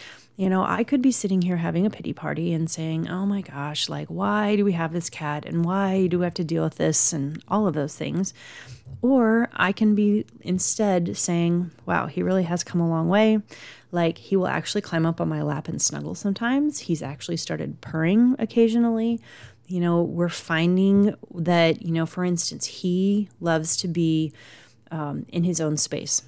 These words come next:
So, you know, when he starts to get a little riled up, he can go out in the garage and explore in the garage, and he loves it. And when he comes back in, he's a totally different cat, you know? So we're, we're learning all these things. And so if we were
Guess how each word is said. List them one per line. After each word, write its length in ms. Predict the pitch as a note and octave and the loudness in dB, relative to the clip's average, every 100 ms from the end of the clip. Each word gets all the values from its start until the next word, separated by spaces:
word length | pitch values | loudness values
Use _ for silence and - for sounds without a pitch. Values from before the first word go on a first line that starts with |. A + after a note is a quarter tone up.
| - | -6
So, 520 | - - E3 E3+ G3+ G3 G#3 | -4 2 4 4 2 -2 -2
you 120 | F3+ | 0
know, 100 | G#3 | 2
when 160 | G#3+ | 4
he 120 | F3+ F3+ | 2 2
starts 340 | - F3 - | 0 -2 -2
to 80 | F#3 | 0
get 100 | F#3 | 2
a 40 | |
little 200 | F3+ F3 | 2 2
riled 280 | E3+ E3+ F3 | 2 0 0
up, 200 | C4+ F4+ - - | 0 -2 -12 -20
he 140 | - B3+ | -8 -4
can 180 | - A#3 | 2 2
go 80 | |
out 140 | A3+ A#3 | 2 4
in 100 | G#3+ | 2
the 80 | G#3+ | 4
garage 380 | A3 A3 F3 | 2 2 2
and 160 | F#3+ F3+ | 0 0
explore 420 | F3 - F3+ E3+ | 0 -2 -2 0
in 80 | E3+ | 0
the 60 | E3+ | -2
garage, 340 | D#3+ C#3+ C#3+ | -2 -4 -4
and 200 | - F3 | -4 -4
he 340 | E3 F#3+ G3 - - | 0 0 0 -2 -4
loves 440 | F#3 F#3+ F#3 E3 | 0 2 2 0
it. 160 | F3 - | -6 -6
And 180 | E3+ E3 | -2 0
when 140 | E3 | 2
he 80 | E3+ | 0
comes 300 | - F3+ E3+ | 0 0 0
back 240 | D#3 D#3+ | -6 0
in, 280 | A#3 C4 C4+ - - - - | 4 4 2 -2 -20 -14 -4
he's 160 | B3+ | -2
a 60 | A#3+ | -2
totally 340 | - E3+ E3+ | 0 2 2
different 260 | E3+ F3 E3+ | 0 -4 0
cat, 260 | A3 - - - - - - - | 2 0 -2 -20 -20 -20 -20 -2
you 140 | E3+ | 2
know? 160 | E3+ E3+ | 4 4
So 200 | - F#3+ | 4 2
we're, 220 | F#3 F3+ | 2 2
we're 240 | - F3+ | 0 0
learning 540 | F#3+ F3+ F3+ G#3+ A#3 E3+ | 0 2 2 4 4 2
all 160 | D#3+ | -2
these 260 | E3 E3+ - | 0 -2 -2
things. 320 | A3+ A3 D#3+ | -2 -2 0
And 160 | E3 E3+ | -2 -2
so 220 | F3+ F3 | 2 2
if 180 | F3 - | 2 0
we 140 | A#3 | 0
were 180 | D4 | 0